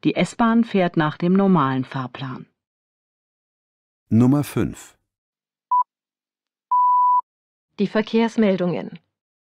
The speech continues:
Speaker 3: Auf der A zweiundneunzig ist die Fahrbahn zwischen Freising Ost und Moosburg Süd aufgrund der starken Regenfälle sehr glatt. Bitte fahren Sie langsam und vorsichtig.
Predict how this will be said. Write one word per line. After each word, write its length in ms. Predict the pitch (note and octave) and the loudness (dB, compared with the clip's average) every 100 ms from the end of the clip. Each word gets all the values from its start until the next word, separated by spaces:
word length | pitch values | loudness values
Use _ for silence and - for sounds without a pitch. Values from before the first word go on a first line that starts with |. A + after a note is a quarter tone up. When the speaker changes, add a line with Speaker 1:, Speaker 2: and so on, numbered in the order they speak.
| _ _ | _ _
Speaker 3:
Auf 160 | - G3+ | -2 0
der 220 | G#3+ G#3 | 0 0
A 100 | G3+ | -2
zweiundneunzig 1000 | G#3+ - A3+ A3 F#3 - D3+ G#3+ D4 - | -4 -4 0 2 0 -4 -4 -4 -4 -8
ist 240 | - A3+ - | -6 -6 -4
die 80 | G3 | -4
Fahrbahn 500 | G3+ G#3 C4+ C#4+ D4+ | -2 -2 -2 -6 -4
zwischen 340 | - G3+ F#3+ | -2 -2 -2
Freising 460 | F#3+ F3 C4 A3 - | -2 -2 0 -2 0
Ost 400 | G#3 C4+ - - | -2 -2 -8 -8
und 200 | - A#3 | -2 0
Moosburg 460 | G3 F#3+ - C3 - | 2 -2 -2 -10 -6
Süd 420 | G3 B3 - - | -4 -4 -6 -10
aufgrund 340 | - - G3 F#3+ | -10 -4 0 0
der 100 | F3+ | -2
starken 460 | - F3+ B3 C4+ | -2 -4 -2 -2
Regenfälle 680 | A#3 C#3 C#3+ F3 - F3 F#3 | -2 -4 -6 -6 -4 -2 -2
sehr 200 | F#3 G3+ | -2 -2
glatt. 400 | G3+ F#3+ - - _ _ _ _ _ _ | -2 -4 -6 -20 _ _ _ _ _ _
Bitte 200 | B3 C4+ | -4 -2
fahren 440 | D#4 A#3+ A3+ B3+ G#3+ | -2 0 0 0 -2
Sie 100 | E3 | -2
langsam 540 | - C3 F#3 F3+ F3+ | -2 -2 0 0 -2
und 160 | - A3+ | -2 -4
vorsichtig. 800 | - G3+ F#3 E3 - - - | -2 -2 -4 -8 -10 -12 -16